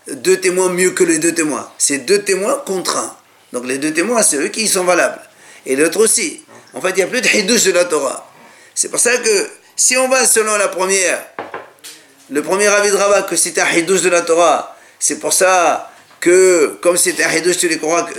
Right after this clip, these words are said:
tu, tu les invalides que maintenant. Avec, dans ce cas-là, selon Rava, il va comme Abaye. Rétroactif, ils sont, euh, annulés. Et le deuxième cas, il a mis d'effacer nos Berezanuta.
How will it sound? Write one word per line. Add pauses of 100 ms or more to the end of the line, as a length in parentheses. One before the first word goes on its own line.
tu,
tu
les
invalides
que
maintenant. (440)
Avec,
dans
ce
cas-là,
selon
Rava, (160)
il
va
comme
Abaye.
Rétroactif,
ils
sont,
euh,
annulés. (1500)
Et
le
deuxième
cas,
il
a
mis (320)
d'effacer
nos
Berezanuta.